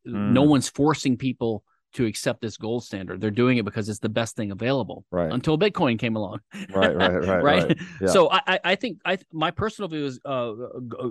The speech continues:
Speaker 1: uh, you know, when people say Bitcoin, um, unlike gold, Bitcoin doesn't have any intrinsic value and there's nothing backing up your money.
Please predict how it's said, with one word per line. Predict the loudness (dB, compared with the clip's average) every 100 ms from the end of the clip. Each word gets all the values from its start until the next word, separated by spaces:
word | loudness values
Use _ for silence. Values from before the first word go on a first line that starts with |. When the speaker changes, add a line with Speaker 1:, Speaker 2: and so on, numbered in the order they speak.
| -2
Speaker 1:
uh, | -2 -2 -6 -16 _ _ _ _ _ _
you | -2
know, |
when | 2 2
people | 2 0
say | 2 0
Bitcoin, | 2 0 0 2 4 4 2 0
um, | -2 -2 -4 -12 _ 0
unlike | 2 4 2
gold, | 2 2 2 0
Bitcoin | -4 -6 -6 -4
doesn't | -4 -4 -8
have | -6
any | -6 -8 -8 -6
intrinsic | -6 -2 -2 -2 -2
value | -2 -2 -2 -4
and | -6
there's | -6 -6
nothing | -6 -4 -4
backing | -4 -4 -4 -4
up | -4 -6
your | -6
money. | -2 -2 -4